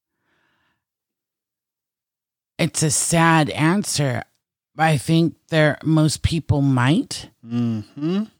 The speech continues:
Speaker 1: Because that's their world.
Speaker 2: Yeah.
Speaker 1: You know, they're looking for acceptance, checking to see the number of likes, the number of followers. Um,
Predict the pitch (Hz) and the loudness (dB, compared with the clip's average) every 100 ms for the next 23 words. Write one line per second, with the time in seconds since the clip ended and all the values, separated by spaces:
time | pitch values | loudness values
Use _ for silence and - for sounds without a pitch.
0 | _ - 196 - 190 190 135 175 - - | _ -8 -8 -2 0 0 0 0 0 -4
1 | - 180 170 160 190 208 104 104 - 107 | 0 0 2 0 0 0 -2 -4 -8 -6
2 | 180 180 165 180 175 160 156 165 - 180 | 0 4 4 2 2 2 0 -2 0 -2
3 | - 151 139 - - 165 - 185 185 - | 0 -4 -4 -4 -2 -2 -2 0 0 -2
4 | - - 165 - 170 160 - 160 170 156 | -4 -2 -2 0 2 2 0 -2 -2 2
5 | 151 160 156 151 131 143 151 - - 147 | 2 2 2 2 0 0 0 -4 -2 2
6 | 151 156 143 147 123 - 135 151 156 151 | 4 4 4 2 -2 0 2 4 4 4
7 | 151 151 143 - - _ _ _ _ _ | 4 2 0 -6 -14 _ _ _ _ _
8 | _ _ - 160 143 127 104 | _ _ -4 0 2 0 -2